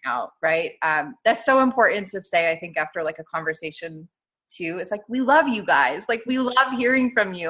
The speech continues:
I love being in the inbox with you guys. I love answering your messages. So don't stop. You're not, like, this is about people who overstep.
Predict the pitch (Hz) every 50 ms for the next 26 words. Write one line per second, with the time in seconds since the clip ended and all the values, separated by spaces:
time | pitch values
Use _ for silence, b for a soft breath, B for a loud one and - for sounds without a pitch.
0 | 165 - - 214 233 262 262 247 247 247 254 254 247 - 247 233 214 202 196 190
1 | 180 175 180 185 180 185 170 175 180 - - 180 _ - 185 180 180 170 170 170
2 | - 180 208 208 208 214 220 233 247 233 220 208 202 196 196 - 202 185 180 175
3 | 175 175 160 170 - - _ _ - 165 160 - - - 196 185 185 185 _ _
4 | _ _ _ _ _ _ _ _ _ _ _ _ _ _ 214 - - 220 208 262
5 | - - - - - - - - - - 175 165 202 247 269 - - - - 202
6 | 202 190 190 190 190 190 190 - - - 202 190 180 180 180 - - _ _ _
7 | _ _ _ _ _ _ _ _ _ _ _ _ _ _ _ _ _ _ _ _
8 | - 202 208 - 269 240 285 233 277 254 247 247 233 240 214 196 220 - - -
9 | 202 190 190 190 170 143 - - - - - -